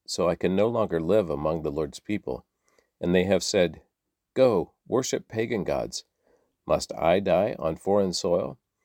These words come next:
far from the presence of the Lord? Why has the king of Israel come out to search for a single flea? Why does he hunt me down like a partridge on the mountains?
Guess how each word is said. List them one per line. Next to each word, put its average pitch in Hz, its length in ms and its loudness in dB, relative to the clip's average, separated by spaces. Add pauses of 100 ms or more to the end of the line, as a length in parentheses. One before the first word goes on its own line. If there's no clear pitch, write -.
(320)
far 117 340 4
from 113 220 -4
the 95 80 -4
presence 113 460 -2
of 95 100 -2
the 82 100 0
Lord? 90 320 0 (960)
Why 135 220 6
has 131 220 -2
the 87 100 -4
king 131 280 -6
of 95 100 -2
Israel 80 480 -4
come 113 360 -2
out 98 260 2
to - 100 -4
search - 420 -4
for 90 180 0
a 82 60 2
single 110 380 -2
flea? 120 440 -4 (960)
Why 107 160 2
does 123 200 -2
he 113 100 0
hunt 107 340 -6
me - 300 -8
down 110 300 2
like 76 180 -2
a - 60 -2
partridge 87 720 -4
on 85 160 -2
the 82 60 0
mountains? 85 600 -2